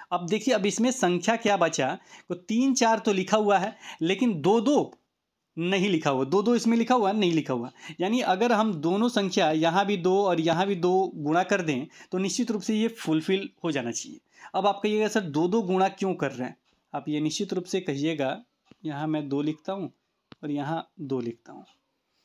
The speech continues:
यानी ऊपर में दो से गुणा क्यों करें, नीचे में दो से गुणा क्यों करें? इसलिए गुणा करते हैं क्योंकि इसमें किसी न किसी संख्या से हमें गुणा करना होगा, और जब भी गुणा करना होगा तो ऊपर नीचे एक ही संख्या से गुणा करते हैं।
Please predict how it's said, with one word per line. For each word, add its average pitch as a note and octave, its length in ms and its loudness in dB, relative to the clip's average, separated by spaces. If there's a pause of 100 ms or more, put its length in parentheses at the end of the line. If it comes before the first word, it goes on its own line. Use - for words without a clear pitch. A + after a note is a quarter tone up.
(380)
यानी F3+ 140 0
ऊपर G#3+ 360 0
में A3+ 160 0
दो G#3 140 2
से A3+ 100 0
गुणा G#3 220 2
क्यों G#3+ 220 -2
करें, G#3 220 -2
नीचे E3 260 0
में F#3+ 160 -2
दो F3+ 120 -2
से G3 160 -2
गुणा F3+ 200 0
क्यों G3 240 -6
करें? F#3 260 -8 (400)
इसलिए C4+ 420 0
गुणा G3 280 4
करते D#3 320 0
हैं C#3+ 220 -2 (260)
क्योंकि A#3+ 460 -2 (160)
इसमें B3 340 0
किसी B3 260 0
न C4+ 100 4
किसी C4 280 2
संख्या A3 300 2
से A#3 120 0
हमें A#3 160 4
गुणा F#3 200 4
करना C#3 260 2
होगा, B2 320 -4 (260)
और F3 60 0
जब F3+ 240 2
भी C#4+ 100 4
गुणा A#3 280 4
करना A#3 280 2
होगा A3 240 4
तो A#3+ 140 0
ऊपर G#3 360 2
नीचे A3 260 0
एक G#3 220 0
ही C4 60 4
संख्या F#3 300 0
से E3+ 100 -2
गुणा C#3+ 220 0
करते C3+ 280 -4
हैं। B2 100 -6